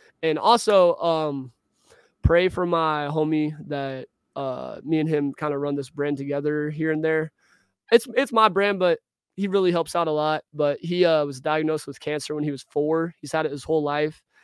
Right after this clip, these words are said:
Been in remission, been chilling until here recently. He just,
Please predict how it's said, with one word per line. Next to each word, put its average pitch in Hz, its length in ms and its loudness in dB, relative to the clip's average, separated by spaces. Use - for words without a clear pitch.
Been 226 100 6
in 226 140 6
remission, 160 500 2
been 151 180 0
chilling 135 560 -4
until 143 300 -4
here 147 220 -2
recently. 139 560 -2
He 139 140 -2
just, 135 400 -10